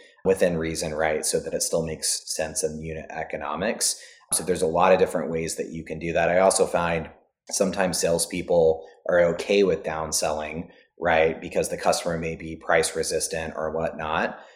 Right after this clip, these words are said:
because they know that down the road that customer is going to expand. And especially, like, in high velocity sales, it's about volume. Obviously, they always wanna go for the highest, you know, ticket value.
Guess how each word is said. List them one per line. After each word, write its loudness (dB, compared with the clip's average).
because 0
they -2
know 2
that -2
down -2
the -6
road 2
that -6
customer -4
is -6
going -8
to -12
expand. -4
And -6
especially, 4
like, 2
in -4
high -2
velocity -2
sales, 2
it's -6
about -2
volume. -4
Obviously, 4
they 0
always 2
wanna -2
go 2
for 4
the 2
highest, 0
you -4
know, -4
ticket -6
value. 2